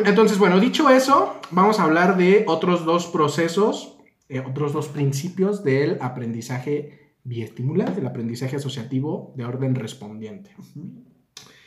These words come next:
Speaker 1: que es la generalización y la discriminación.
Speaker 2: De estos vamos a hablar ahorita.
Speaker 1: Ujú.
Speaker 2: Vamos a partir entonces de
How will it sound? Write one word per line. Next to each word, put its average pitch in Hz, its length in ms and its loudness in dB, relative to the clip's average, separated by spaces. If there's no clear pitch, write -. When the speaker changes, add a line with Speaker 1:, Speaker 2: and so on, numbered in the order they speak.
Speaker 1:
que 165 100 -2
es 175 80 2
la 196 160 6
generalización 143 920 0
y 147 80 -2
la 123 140 0
discriminación. 113 840 -10
Speaker 2:
De 147 100 0
estos 139 200 0
vamos 147 220 2
a 143 40 0
hablar 131 180 4
ahorita. 180 460 0
Speaker 1:
Ujú. 131 580 -8
Speaker 2:
Vamos 175 360 0
a 143 140 -2
partir 127 360 2
entonces 185 840 -2
de 147 420 2